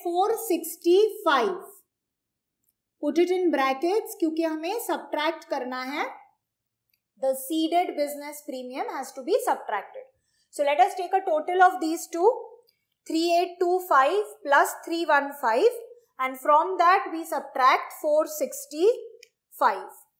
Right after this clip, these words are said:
So we get three six seven five. This is your net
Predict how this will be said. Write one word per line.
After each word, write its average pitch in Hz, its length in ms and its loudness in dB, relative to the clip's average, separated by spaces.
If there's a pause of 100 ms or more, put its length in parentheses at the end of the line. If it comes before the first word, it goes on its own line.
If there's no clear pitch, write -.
(1120)
So 262 320 0
we 330 260 4
get 285 380 -2 (1040)
three 359 420 8 (120)
six - 640 -4 (1500)
seven 285 680 -4 (440)
five. 233 260 0 (680)
This 415 320 4
is 427 220 2
your 330 480 4
net 330 200 2